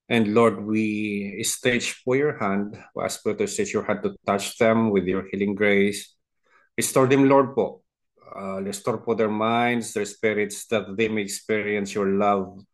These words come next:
and wholeness, Lord. So they will live to glorify your name. Um, Lord, uh, we're praying po kina Manny na Padre,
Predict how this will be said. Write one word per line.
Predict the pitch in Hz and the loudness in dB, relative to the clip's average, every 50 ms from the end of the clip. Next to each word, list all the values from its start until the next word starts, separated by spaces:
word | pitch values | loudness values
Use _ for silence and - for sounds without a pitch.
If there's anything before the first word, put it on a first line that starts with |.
| _ _ _ _ | _ _ _ _
and | - 104 104 104 101 95 85 82 - - - - | -8 -6 -4 -2 -4 -4 -6 -8 -14 -10 -6 -2
wholeness, | 107 104 101 98 98 95 - - | -2 0 0 0 -2 -4 -4 -2
Lord. | 95 90 87 87 85 85 - _ _ _ _ - - - - _ _ | -2 0 0 -2 -4 -8 -14 _ _ _ _ -20 -20 -20 -20 _ _
So | - - - 110 104 101 101 98 | -14 -6 0 2 4 4 4 2
they | 104 110 107 | 2 0 2
will | 98 101 101 101 98 | 4 4 4 4 4
live | 98 101 98 98 98 | 2 0 0 -2 -4
to | 90 98 | -4 -2
glorify | 95 95 92 95 92 - - 95 95 | -2 -2 -2 -2 -4 -4 -4 -4 -4
your | 90 87 90 92 92 | -2 -4 -4 -4 -4
name. | 92 92 92 90 87 85 82 85 98 _ _ _ _ - _ - - - _ _ _ _ _ _ | -2 -2 -2 -2 -4 -4 -6 -8 -12 _ _ _ _ -20 _ -20 -20 -20 _ _ _ _ _ _
Um, | - 101 104 104 101 101 101 98 95 95 95 95 95 95 95 95 95 95 95 - - _ _ _ _ _ - | -4 -2 0 2 2 2 2 2 0 -2 -2 -2 -2 -2 -2 -4 -4 -6 -8 -10 -14 _ _ _ _ _ -6
Lord, | 107 110 123 131 131 131 120 101 - - - - - | 0 4 6 6 6 6 4 0 -6 -10 -16 -16 -10
uh, | - - 107 107 104 | -6 -4 -4 -2 0
we're | 104 104 98 | -2 -2 -2
praying | - 113 107 107 104 104 110 104 - - _ _ _ - | 0 0 2 2 2 2 0 -2 -4 -10 _ _ _ 2
po | 127 127 127 123 - - - _ | 4 4 4 4 2 -4 -14 _
kina | - 104 101 101 101 101 101 98 98 98 98 95 95 95 90 - | -6 -2 0 0 2 2 2 2 2 2 2 2 0 0 -2 -4
Manny | - - 101 101 98 92 98 98 95 98 98 98 98 | -8 -10 -8 -6 -6 -4 -4 -2 0 0 2 2 2
na | 98 98 | 2 0
Padre, | - 101 104 101 104 104 117 110 117 117 117 117 117 117 117 117 - | 2 0 0 0 0 0 0 2 4 4 4 4 2 0 -2 -6 -12